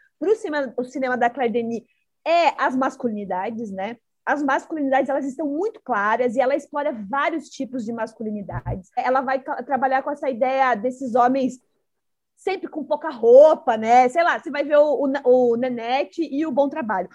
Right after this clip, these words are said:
No Nanette, a gente tem o Vincent Gallo,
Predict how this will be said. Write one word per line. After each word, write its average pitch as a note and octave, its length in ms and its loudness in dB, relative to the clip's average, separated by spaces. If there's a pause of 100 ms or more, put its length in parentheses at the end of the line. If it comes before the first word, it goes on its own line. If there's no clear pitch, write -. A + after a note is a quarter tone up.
(200)
No C4+ 80 0
Nanette, D#4+ 420 -2
a F4 40 -6
gente F#4 140 -2
tem D4 160 0
o C#4 40 -2
Vincent F#4 440 -4 (100)
Gallo, B3 600 2